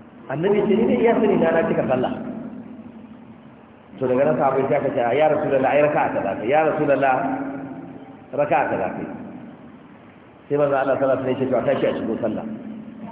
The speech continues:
Aka tashi aka shigo sallah, aka yi sujudar ba'di. Bayan an yi sujudar ba'di, sai manzo Allah sallallahu alaihi wasallam sai ya waiwayo. Sai ya kalli sahabbai.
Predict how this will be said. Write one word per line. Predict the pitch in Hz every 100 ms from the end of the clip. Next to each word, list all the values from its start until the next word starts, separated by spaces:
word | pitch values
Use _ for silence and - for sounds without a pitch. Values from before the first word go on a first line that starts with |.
| - - - - -
Aka | 139 143
tashi | 143 131
aka | 131 127
shigo | 117 123
sallah, | 120 131 120 - 120
aka | 135 139
yi | 123
sujudar | 113 131 117
ba'di. | 98 98 113 113 110 - - - - - - - - - - - 135
Bayan | 160 190
an | 208
yi | 208
sujudar | - - 165 147
ba'di, | 143 147
sai | 175
manzo | 165 143
Allah | 147 147
sallallahu | 143 143
alaihi | 127
wasallam | 131 120
sai | 123
ya | 120
waiwayo. | 123 123 123 120 120 - - - - - - - -
Sai | 156
ya | 156
kalli | 143 - 101
sahabbai. | 95 85